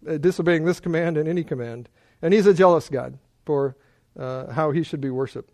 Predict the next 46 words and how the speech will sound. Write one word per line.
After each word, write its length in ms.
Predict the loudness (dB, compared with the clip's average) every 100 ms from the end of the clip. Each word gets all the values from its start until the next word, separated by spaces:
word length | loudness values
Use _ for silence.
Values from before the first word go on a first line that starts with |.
| _ _ _ _ _ -2
Now, 120 | 2
in 100 | 4
the 60 | 6
second 300 | 6 4 0
commandment, 500 | 0 2 0 -4 -2
on 160 | 0
the 80 | 0
second 300 | 2 0 -2
commandment, 400 | -4 -4 -4 -4
Calvin 260 | -2 -2 0
had 200 | -2 -2
this 140 | -4
to 100 | -8
say, 240 | -6 -6 -6 -12 _ _ _ _ _ _ _ _ _ _
"It 140 | 2 2
appears 320 | 4 2 0
to 80 | 2
me 260 | 2 2
extremely 720 | -2 -8 -6 -4 -2 2 2
unworthy 640 | 4 2 2 0 -2 -8 -12 _ _ _
to 100 | 0
receive 400 | 0 2 0 2
any 220 | 2 2
other 180 | 4 4
images 460 | 2 2 0 0 0
than 160 | 0
those 240 | 2 0 2
natural 460 | 0 0 2 2
and 100 | 2
expressive 480 | -2 0 0 0 -4
ones," 400 | -4 -6 -8 -10
that 180 | -10 -8
me-, 160 | -8
he 80 | -6
means 220 | -6 -8
created 380 | -6 -4 -2 -2
by 140 | -4 -4
God, 360 | -6 -6 -12 -18 _ _ _ _ 2
"which 200 | 2 4
the 120 | 4
Lord 260 | 6 6 6
has 140 | 4
consecrated 640 | 0 -2 -2 -2 0 0
in 120 | 0 -2
his 120 | 2
word. 360 | 4 4 2